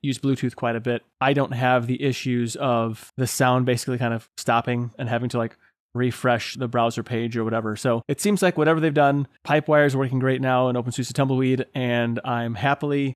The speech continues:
using the Easy Effects as opposed to Pulse Effects, 'cause last week when we recorded, Pulse Effects decided it wasn't gonna work anymore, and I figured, "Well, I'm sure it's not getting any more love anymore, so it's time to move on."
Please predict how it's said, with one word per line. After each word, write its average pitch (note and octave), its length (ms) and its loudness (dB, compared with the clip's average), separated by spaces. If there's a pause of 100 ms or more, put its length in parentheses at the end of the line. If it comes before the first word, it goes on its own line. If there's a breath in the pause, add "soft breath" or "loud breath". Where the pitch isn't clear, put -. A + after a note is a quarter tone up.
using E3 720 -2
the C3+ 280 -2 (320)
Easy D#3 220 2
Effects C#3+ 500 0
as C3 120 -6
opposed C3 220 -2
to C3 60 -10
Pulse C#3 220 0
Effects, C3+ 320 -2
'cause A2+ 160 -6
last D#3 400 0
week C3+ 180 -2
when C3 120 -2
we B2 40 0
recorded, A#2+ 520 -2 (240 soft breath)
Pulse F3 180 2
Effects D#3+ 240 -2
decided C#3+ 380 0
it - 20 0
wasn't C3 240 -2
gonna B2 100 0
work B2+ 200 0
anymore, C#3 240 0
and A#2+ 80 0
I - 20 0
figured, A#2+ 340 -2
"Well, C3 340 4
I'm B2+ 100 2
sure C3+ 160 -2
it's B2+ 100 -6
not B2 160 0
getting B2+ 160 0
any A#2 140 0
more A2+ 160 -4
love C#3+ 180 4
anymore, C#3 440 2
so B2 260 0
it's A#2 160 -6
time F#3 380 4
to C#3 120 0
move D3+ 300 4
on." C#3 420 4